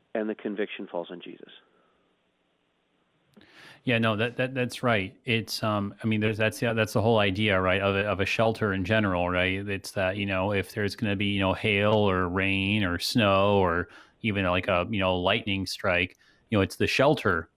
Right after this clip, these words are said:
Speaker 2: that takes it and not the
Speaker 1: Right.
Speaker 2: people under it,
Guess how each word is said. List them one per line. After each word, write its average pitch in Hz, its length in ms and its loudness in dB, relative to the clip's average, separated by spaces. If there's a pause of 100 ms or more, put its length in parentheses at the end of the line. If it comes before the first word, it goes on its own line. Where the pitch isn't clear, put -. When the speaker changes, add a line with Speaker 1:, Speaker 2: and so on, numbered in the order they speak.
Speaker 2:
that 101 220 0
takes - 340 -4
it 92 240 -6 (300)
and 104 100 2
not 104 160 2
the - 80 0
Speaker 1:
Right. - 60 -4
Speaker 2:
people 98 480 0
under 113 260 2
it, 80 200 -8